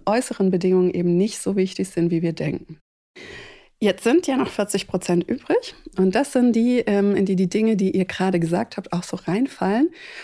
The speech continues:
Und das sind auch die spannendsten vierzig Prozent für die positive Psychologie. Weil in diesem Bereich fällt alles von gesunder Lebensweise, Verhalten,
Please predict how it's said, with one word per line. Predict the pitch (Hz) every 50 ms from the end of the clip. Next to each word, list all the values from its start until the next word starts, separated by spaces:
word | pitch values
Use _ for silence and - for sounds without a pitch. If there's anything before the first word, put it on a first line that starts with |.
| - -
Und | 196 180
das | 185
sind | - 202 180
auch | - -
die | - 185
spannendsten | - - - 185 190 202 196 202 - 185
vierzig | - 196 185 - 190 -
Prozent | - - 175 - - 180 170 175
für | - 180
die | 170 175
positive | 175 - 180 175 165 160 156 - 156 160 160
Psychologie. | - - - - - 165 156 160 165 165 165 165
Weil | 185 190
in | 180 185
diesem | 180 240 269 294 262 247
Bereich | 214 185 196 208 214 226 226 - _ - - - - - - - _
fällt | - - - 190 190 190 190 -
alles | 208 233 254 254 254 -
von | - - 202 190 190 202 202 196
gesunder | 196 190 190 208 214 208 202
Lebensweise, | 190 190 214 220 214 208 - 190 185 185 185 190
Verhalten, | 180 - - 196 - - 185 190 196 196 196 - 190 185 185 190